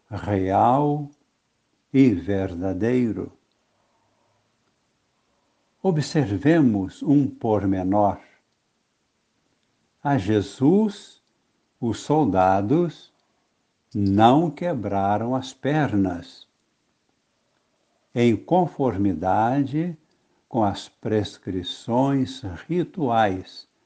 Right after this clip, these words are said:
que encontramos no livro do Êxodo, capítulo doze,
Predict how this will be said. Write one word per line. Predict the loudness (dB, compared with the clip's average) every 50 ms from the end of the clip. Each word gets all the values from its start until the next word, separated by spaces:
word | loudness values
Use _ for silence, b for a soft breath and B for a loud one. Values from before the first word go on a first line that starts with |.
| _ _ _ _ _ _ _ _ _ _
que | -2 -2
encontramos | -2 -2 -2 -4 -6 -6 -4 -4 0 0 2 2 2 2 0 0 0 -2 -2
no | -2 -2 0
livro | 2 2 2 2 0 -2 -4
do | -2 -2 -4 -4 -4
Êxodo, | -4 -2 -2 -4 -4 -6 -8 -6 -6 -4 -2 -4 -4 -6 -8 _ _ _ _ _ _ _ _ _ _ _ _ _ _
capítulo | -8 -8 -8 -6 -2 -2 -2 -2 0 0 2 2 2
doze, | 0 0 -2 0 0 0 0 -2 -2 -4 -8 -10 -10 -8 -8 -8 -10